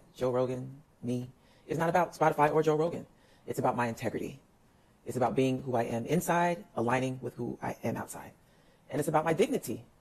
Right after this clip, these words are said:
not allowing anyone to belittle me. I'm not trying to attack anyone. What I'm doing is standing up for myself. So, number one, people who are talking about censorship and censoring of him, censorship is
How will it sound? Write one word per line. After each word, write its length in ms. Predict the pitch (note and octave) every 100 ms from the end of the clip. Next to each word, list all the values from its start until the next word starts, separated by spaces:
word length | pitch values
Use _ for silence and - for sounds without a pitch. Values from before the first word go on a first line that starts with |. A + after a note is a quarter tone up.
| _ _ _ _
not 140 | - C#3+
allowing 320 | C#3 D3 D3
anyone 280 | D3 D3 C#3+
to 120 | - C3+
belittle 320 | B2+ D#3+ B2+
me. 240 | - - _ _ _ _ _ _ _ _ -
I'm 120 | C#3
not 140 | C#3
trying 300 | - C3+ D#3
to 120 | A#2+ B2
attack 240 | - A#2
anyone. 280 | D3 A#2+ A2+
What 100 | A2+
I'm 100 | A2+
doing 200 | A#2+ A#2
is 60 |
standing 280 | - A#2 A2+
up 80 | -
for 100 | G#2+
myself. 380 | G#2+ - G#2 - - _ _
So, 280 | - C3+ -
number 180 | B3 G#3+
one, 280 | B2 A#2 B2 - _ _ _ -
people 240 | F#3+ F#3+
who 100 | F3
are 120 | D3+ C3+
talking 340 | E3 D3 C#3+
about 220 | B2+ G2+
censorship 520 | - D3 D#3+ - D#3+ -
and 100 | G#2+
censoring 380 | C3 C3+ D3 D3+
of 80 |
him, 280 | D#3+ D#3+ E3+ -
censorship 680 | - C4+ G#3 D3+ B2+ B2 - - - -
is 400 | C3 B2 A#2+